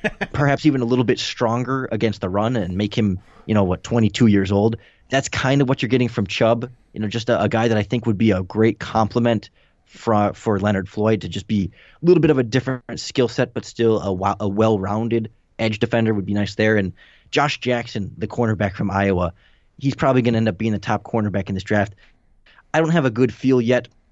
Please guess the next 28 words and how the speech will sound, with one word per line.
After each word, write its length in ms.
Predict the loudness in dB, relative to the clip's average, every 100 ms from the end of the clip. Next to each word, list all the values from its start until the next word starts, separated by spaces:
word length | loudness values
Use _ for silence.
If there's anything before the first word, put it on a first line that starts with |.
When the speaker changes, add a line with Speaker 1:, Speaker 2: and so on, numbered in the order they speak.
| -4
Speaker 2:
whether 260 | 0 0
he's 180 | -2 -4
a 20 |
top 240 | -4 -4 -2
ten 180 | -2 0
guy. 240 | 2 0 -4
Like 120 | -10
I, 120 | -8
like 120 | -8
I 40 | -6
said, 140 | -6
I 40 | -4
haven't 200 | -4 -2
watched 280 | 0 0 -2
a 40 |
lot 80 | -4
of 80 | -2
tape 220 | 0 2
on 100 | 2
him, 100 | 0
but 180 | 0 -4 -8 _ _ _ _ -2
led 240 | 2 4
the, 100 | 2
led 260 | 0 0 0
the 80 | 0
country 500 | -2 -4 -2 -2 -2
in 200 | -2 -4
interceptions, 720 | -4 -2 -2 -2 -4 -6